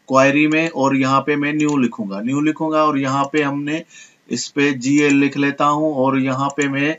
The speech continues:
पूरा ही ground, ground level लिख, ground levels, और यहाँ पे मैंने ground लेवल्स लिख लिए हैं, और ये जीएल मेरा query का नाम है, इसके साथ ये description है, और इसके साथ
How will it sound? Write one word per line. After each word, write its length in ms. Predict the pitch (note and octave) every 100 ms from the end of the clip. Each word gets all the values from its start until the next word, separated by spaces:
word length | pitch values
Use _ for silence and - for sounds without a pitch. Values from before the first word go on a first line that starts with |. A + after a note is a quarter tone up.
| - - _
पूरा 400 | C#3 C#3 C#3 C#3
ही 240 | C#3 C#3 C#3
ground, 600 | B2+ C3+ C#3 C3+ B2+ B2+ _ _ _ _ _ _ _ _ _ _ _ - -
ground 760 | B2+ C3 C#3 C#3+ C#3 C#3+ D#3 E3+ _ _ _ _ _ _
level 260 | C3 C3 C#3+
लिख, 360 | C#3+ C3+ C3+ C#3
ground 760 | - _ _ _ C3+ C3+ C3+
levels, 440 | C3 C#3 D#3 D3+ C#3
और 340 | C3+ C#3+ D3 _ - - _ _ _ _ _ B2
यहाँ 160 | C3+ C3+
पे 160 | C#3 C3+
मैंने 400 | C3 C3 C3+ C#3+ _ _ _ -
ground 460 | G#2+ C3 C#3+ D3 C#3+
लेवल्स 420 | D3 D3+ D3 D3+
लिख 180 | D3 D#3
लिए 240 | D#3 D#3
हैं, 100 | D#3+
और 160 | C3+ C3+
ये 160 | C#3+
जीएल 540 | B2+ B2 D3 D3+ D3+ C#3+
मेरा 360 | C3 C3+ C#3+
query 440 | C#3 C3+ C3+ C#3+ D3+
का 140 | D3+
नाम 320 | D3 D3+ D3+
है, 280 | D3+ D#3+ E3
इसके 320 | C3 - C#3+ C3+
साथ 360 | C#3 C3+ C3+
ये 120 | C3+
description 560 | C#3 C#3+ D#3+ E3 F3 E3
है, 120 | F3+
और 140 | D#3+ D3+
इसके 220 | D#3+ D#3+
साथ 440 | D#3+ D#3 E3+ F3+